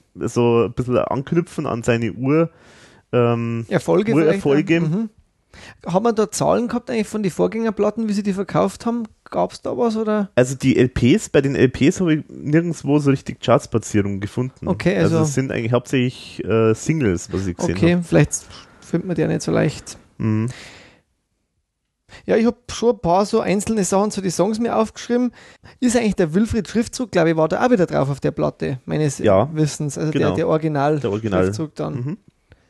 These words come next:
Speaker 2: Ist eigentlich interessant, warum sie auf dem Jahr dann das nicht gemacht haben.
Speaker 1: Ja, vielleicht haben's, ja,
Speaker 2: Einfach mal
Speaker 1: gedacht,
Speaker 2: probieren, vielleicht
Speaker 1: einfach mal
Speaker 2: was
Speaker 1: was
Speaker 2: anderes,
Speaker 1: ausprobieren.
Speaker 2: gell? Also was ich, was ich recht nett find, finde ich den I Like Donnerstag,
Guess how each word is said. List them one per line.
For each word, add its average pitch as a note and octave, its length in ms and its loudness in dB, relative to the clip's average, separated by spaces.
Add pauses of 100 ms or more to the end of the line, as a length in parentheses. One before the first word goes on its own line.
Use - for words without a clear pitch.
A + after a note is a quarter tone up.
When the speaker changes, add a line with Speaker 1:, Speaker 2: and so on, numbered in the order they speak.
(800)
Speaker 2:
Ist - 100 -16
eigentlich E3 240 0
interessant, F3 500 0
warum F#3 180 2
sie E3+ 100 2
auf D3+ 100 -2
dem D#3+ 160 -4
Jahr D3 220 4
dann F#3 180 0
das E3 140 -4
nicht F3+ 180 -4
gemacht D3+ 320 -4
haben. C#3+ 180 -6 (840)
Speaker 1:
Ja, G2+ 220 -2 (180)
vielleicht A2+ 260 2
haben's, A2 340 -4 (1000)
ja, F#2+ 240 0 (180)
Speaker 2:
Einfach F#3 240 2
mal F3 100 4
Speaker 1:
gedacht, D#3+ 200 0
Speaker 2:
probieren, F3 240 0
vielleicht E3 240 2
Speaker 1:
einfach G#2+ 100 0
mal G2+ 100 2
Speaker 2:
was G2+ 60 2
Speaker 1:
was G2+ 140 2
Speaker 2:
anderes, D#3 200 -4
Speaker 1:
ausprobieren. A2+ 360 0
Speaker 2:
gell? - 80 -16 (360)
Also F#3+ 240 2
was A3+ 140 2
ich, G#3+ 160 -4
was F#3 160 0
ich F3+ 120 4
recht D#3 220 -2
nett F#3 200 0
find, A3 200 0
finde G3+ 220 0
ich G3 60 0
den F3+ 120 0
I F3 120 2
Like D3 240 2
Donnerstag, A3+ 720 0